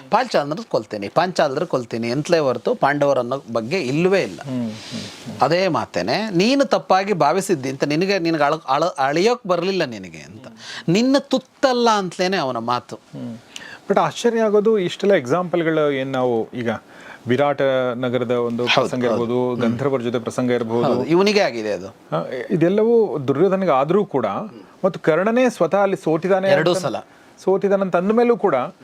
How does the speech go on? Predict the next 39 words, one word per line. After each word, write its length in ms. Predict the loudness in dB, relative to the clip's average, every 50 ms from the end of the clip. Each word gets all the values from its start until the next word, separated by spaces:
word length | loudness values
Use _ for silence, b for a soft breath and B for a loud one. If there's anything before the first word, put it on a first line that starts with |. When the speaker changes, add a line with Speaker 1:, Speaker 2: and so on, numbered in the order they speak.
| -20 B B B B B B B B _ -20 -20 -16 -8 -2
Speaker 2:
ಯಾವ 300 | 0 2 2 4 4 2
ಭರವಸೆ 420 | 2 2 2 2 2 2 0 0
ಮೇಲೆ 280 | 2 2 4 4 4 4
ಇವ್ರು, 340 | 4 4 4 4 2 2 2
ಇವನು 260 | 0 0 2 2 2
ಕರ್ಣನ 280 | 2 2 2 2 0
ಮೇಲೆ 160 | 0 0 0 0
ಅಷ್ಟೊಂದು 300 | -2 -2 -2 -2 -2 -2
ನಂಬಿಕೆ 200 | -2 -2 -2 -2
ಇಟ್ಟಿದ್ದಾನೆ 500 | -2 0 -2 -2 0 -2 -2 -4 -4 -4
ಅನ್ನೋದು 280 | -4 -2 0 0 0
ಹಂಗೆ 220 | 0 0 0 2 2
ಉಳ್ಕೊಳ್ಳುತ್ತೆ. 580 | 2 2 0 -2 -4 -6 -6 -6 -6 -6 -2
Speaker 1:
ಭ್ರಮೆನೇ 440 | 0 0 0 2 0 0 0 0 0
ಅದು. 180 | -2 -4 -6 -10
Speaker 2:
ಹ್ಮ್. 340 | -14 _ _ -20 -20 -18 -10 -4 -2
Speaker 1:
ಅಂದ್ರೆ 400 | 0 2 2 2 2 2 2 2
ಅದು 260 | 2 2 2 2 2
ಆ 140 | 2 2 0
ಥರ 160 | 0 0 0 -2 -2
ಭ್ರಮೆಗಳು 520 | -2 -2 -2 -2 0 0 0 0 0 0
ಇದ್ದು 260 | 0 0 0 0 0
ಬಿಡತ್ತೆ, 420 | 0 0 0 0 -2 -2 -4 -6 -4
ಗೆದ್ದು 360 | -2 -4 -4 -4 -2 -2 0
ಬಿಡ್ತೀವಿ 460 | 0 0 -2 -2 -2 -4 -2 -2 -4
ಅಂತ 160 | -4 -6 -6
ಏನೋ 220 | -4 -2 0 0 0
ಒಂದು 220 | 0 0 -2 -2
ಭ್ರಮೆ 320 | -2 -2 -2 -2 -2 -4
ಇದ್ದು 160 | -4 -4 -4 -4
ಬಿಡತ್ತೆ 300 | -2 -4 -4 -4 -6 -6
ಅವ್ರಿಗೆ. 160 | -2 0 0
ಅಪ್ಪ 220 | 0 0 0 0 0
ಮಗ 140 | 2 2 2
ಇಬ್ರಿಗೂ 400 | 2 0 0 0 0 0 2 0
ಇತ್ತು 240 | 0 -2 -4 -8 -10
ಇದು. 140 | -10 -10 -10
Speaker 2:
ಹ್ಮ್, 380 | -8 -6 -4 -2 -2 -4 -4
ಹ್ಮ್. 440 | -6 -10 -12 -8 -4 -2 -2 -2 -4